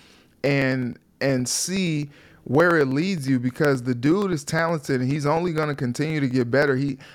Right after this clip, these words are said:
I really don't even think he's reached his prime yet. And at twenty-six years old, who has? You know what I mean? Like, he still has some very, very, very good basketball left in him moving forward. And I think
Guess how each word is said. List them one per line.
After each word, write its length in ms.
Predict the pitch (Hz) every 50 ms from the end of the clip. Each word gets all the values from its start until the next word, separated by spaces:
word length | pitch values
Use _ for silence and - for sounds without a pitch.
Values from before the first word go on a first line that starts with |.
| - -
I 160 | - 139 147 143
really 380 | 131 123 151 185 208 220 202
don't 260 | 160 170 170 170 165
even 180 | 165 156 147 135
think 240 | 143 147 143 139 -
he's 220 | - 147 135 117
reached 300 | 120 135 147 143 143 - 131
his 120 | 123 -
prime 440 | - - - 147 147 165 160 143 120
yet. 180 | 117 113 107
And 140 | 104 107 110
at 160 | 110 107 -
twenty-six 560 | - - 151 156 156 139 - - 156 147 - -
years 240 | 147 143 135 123
old, 240 | 139 147 151 147 131
who 140 | 151 156 143
has? 600 | 127 139 143 165 139 - - - - - - -
You 140 | - 127 139
know 120 | 135 135 143
what 100 | 147 139
I 60 | 135
mean? 360 | 143 147 151 160 165 160 147
Like, 240 | 127 120 113 113 - - - - - - - - - - -
he 140 | - 170 160
still 320 | - - - 196 202 202
has 260 | 185 180 170 165 156
some 300 | - - 139 135 123 113
very, 440 | 113 113 127 143 147 156 156 147 143
very, 360 | 123 117 135 139 143 135 127
very 400 | 117 110 113 131 143 147 143 135 123
good 220 | 131 135 131 117
basketball 640 | 123 123 123 131 143 - - 127 120 120 117 113 113
left 380 | 113 113 123 131 139 135 - -
in 160 | 127 117 117
him 320 | 120 120 113 110 110 110 - - - - - - - -
moving 380 | 110 131 139 139 127 120 113 113
forward. 600 | - - 151 156 151 131 117 110 104 107 104 - _
And 160 | - 120 120
I 60 | 117 117
think 340 | - 147 143 127 - -